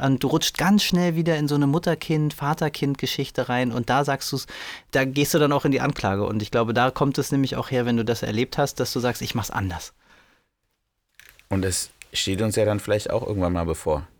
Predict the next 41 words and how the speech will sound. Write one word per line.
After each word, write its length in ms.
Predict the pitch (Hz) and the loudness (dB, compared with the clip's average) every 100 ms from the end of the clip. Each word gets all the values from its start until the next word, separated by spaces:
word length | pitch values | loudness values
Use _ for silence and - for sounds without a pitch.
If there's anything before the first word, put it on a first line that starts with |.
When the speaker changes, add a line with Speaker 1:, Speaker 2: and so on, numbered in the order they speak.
| _ - | _ -6
Speaker 1:
Ich 220 | - - | -4 0
hoffe, 280 | 202 - 101 | 0 0 -2
ey. 140 | 104 104 _ _ _ _ _ _ | -2 -4 _ _ _ _ _ _
Speaker 2:
Und 360 | - 95 95 92 _ - - - - | 0 2 2 -2 _ -20 -20 -14 -2
ja, 100 | 98 | -2
ich 100 | - | 0
kann 140 | 120 | 2
mir 100 | 127 | 4
jetzt 200 | 123 131 | 4 4
selbst 300 | 107 123 - | 4 4 2
auch 180 | - 113 | -2 -2
schon 160 | - 135 | 0 -2
vorstellen, 400 | - 127 - 127 | 2 2 2 0
dass 160 | 117 | 0
ich 220 | 117 - - - | -2 -4 -6 -16
auf 220 | - 95 | -8 -4
jeden 160 | 107 113 | -2 -2
Fall 380 | - 123 117 - | 0 0 0 -4
eingreifen 520 | - 117 117 87 - | 0 0 2 0 2
<laughs> 0 | |
möchte. 360 | 87 - - - - | 0 2 0 0 0
Speaker 1:
Ja, 240 | 151 139 104 - - - | 2 2 2 -8 -8 -2
auf 140 | 147 | 2
jeden 200 | 139 151 156 | 4 4 4
Fall. 260 | 196 202 110 - | 4 2 2 -2
Speaker 2:
Also 200 | - 107 | 2 4
es 180 | 127 123 | 4 4
ist, 300 | 117 117 113 | 2 0 0
es 200 | 85 101 | 0 -2
ist 240 | - 110 - | 0 -2 0
witzig, 280 | - - | 0 2
wenn 80 | 107 | 2
man 80 | 104 | 4
jetzt 140 | 104 101 | 2 2
selber 420 | 92 110 262 151 | 4 4 4 2
nachdenkt, 380 | 117 - 127 135 | 0 0 -2 -2
denkt 100 | 113 | -2
man 100 | 110 | 0
so, 80 | 98 | -2
klar, 380 | - 156 254 - | -2 -2 -2 0
weil 240 | 92 92 | 2 2